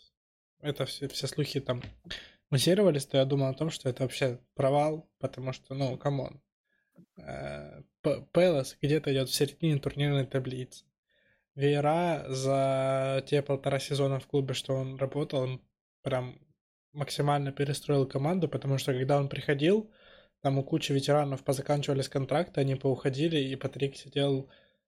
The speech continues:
с какими-то непонятными рандомными молодыми пацанами, Вильфредом За, и, и пытался что-то придумать. Команда там была симпатичная, но это всё было... До-, да-, даже,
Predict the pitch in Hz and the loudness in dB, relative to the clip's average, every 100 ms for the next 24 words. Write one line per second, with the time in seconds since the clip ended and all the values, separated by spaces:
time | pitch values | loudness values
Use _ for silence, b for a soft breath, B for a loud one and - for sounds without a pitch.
0 | _ - _ - 139 131 131 139 143 139 | _ -20 _ -2 0 0 -2 2 0 0
1 | 139 135 135 135 139 135 131 135 135 135 | -2 0 0 2 2 2 2 2 2 2
2 | 131 123 - 143 170 190 139 135 139 135 | 2 -4 -2 2 4 4 4 2 0 0
3 | 127 127 151 170 135 131 131 131 _ 120 | 0 2 2 2 0 -6 -14 -18 _ -20
4 | 117 _ - 131 _ _ _ - 135 143 | _ _ -20 -20 _ _ _ -10 -2 -2
5 | 143 143 151 143 147 139 131 120 _ b | 0 0 0 2 0 0 -2 -4 _ b
6 | b b b b _ - 139 170 175 147 | b b b b _ -2 2 2 2 -2
7 | 143 139 139 139 147 139 143 147 - 131 | -2 -2 0 -2 -4 -4 -2 -4 -4 -8
8 | 123 - 147 143 127 - _ _ _ - | -10 -6 -2 -2 -2 -8 _ _ _ -4
9 | 151 147 - 139 147 143 147 139 - - | 0 0 0 0 2 2 0 -4 -12 -20
10 | - 143 156 156 151 170 175 170 156 | -14 0 0 2 4 4 6 6 4